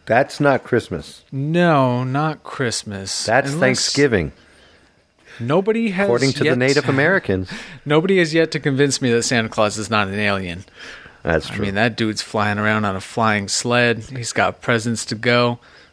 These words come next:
Speaker 2: Slims down chimneys, even if you don't have one.
Speaker 1: Yeah.
Speaker 2: Ooh, he's on to something.
Speaker 1: He's an alien.
Speaker 2: Oh, Santa Claus.
Speaker 1: He floats with glee with them reindeer.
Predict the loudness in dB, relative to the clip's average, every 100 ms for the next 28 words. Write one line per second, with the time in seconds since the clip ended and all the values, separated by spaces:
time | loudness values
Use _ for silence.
0 | -10 -6 -2 -2 -2 -2 0 0 -2 -2
1 | -2 -2 -2 -2 -4 -6 -6 -4 -2 0
2 | 0 0 0 0 0 -4 -20 -20 -20 -10
3 | 0 4 6 4 2 0 2 2 0 0
4 | 0 -2 -6 -14 _ -20 -20 -20 _ _
5 | -2 2 4 4 2 2 -2 -4 -10 _
6 | _ -20 _ -14 -6 -4 -4 -4 -6 -2
7 | 0 2 2 2 2 2 4 4 4 2
8 | 0 0 2 2 2 -4 0 2 4 4
9 | 4 2 4 2 2 0 -4 -6